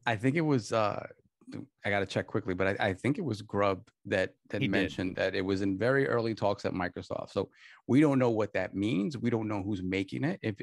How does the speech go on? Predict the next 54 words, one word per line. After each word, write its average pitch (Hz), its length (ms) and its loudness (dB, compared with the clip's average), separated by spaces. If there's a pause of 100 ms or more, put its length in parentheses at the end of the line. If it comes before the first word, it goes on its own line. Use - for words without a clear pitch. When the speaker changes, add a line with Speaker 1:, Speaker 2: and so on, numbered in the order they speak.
Speaker 1:
is 107 160 0
it 104 140 -6
B 104 140 -4
G 98 220 -2
S, 123 180 -2
or 113 60 -4
they're 101 100 -2
gonna 92 220 -4
allow, 90 320 -2 (100)
uh, - 40 -8 (120)
i-, 104 160 -6
is 104 140 -8
Obsidian 92 420 -4
gonna 92 140 -6
make 120 260 -2
it, 127 180 -4 (420)
or 110 180 2
is 90 80 -4
it 98 60 -6
gonna 87 160 -4
be 90 120 -4
put 101 220 -2
off 90 180 0
onto 90 160 -6
someone 85 320 -4
else? 87 260 -6
But - 180 -2 (440)
we 135 120 6
don't 143 160 6
know 131 100 6
where 117 480 6
in 110 220 2
the 104 80 2
talks - 360 0
it 95 80 2
is. 117 380 0
It, 104 200 -2
you 104 100 0
know, 87 180 0
maybe 95 320 -2
they're 95 80 -4
just 92 220 -10
kinda 95 200 0
whiteboarding 95 560 0
ideas 95 520 -2
and 104 80 -6
trying 98 160 -4
to 87 60 -4
figure 90 260 -2
out 90 120 -4
what 90 120 -6
it 87 80 -10
is. 95 260 -8
But 90 180 -2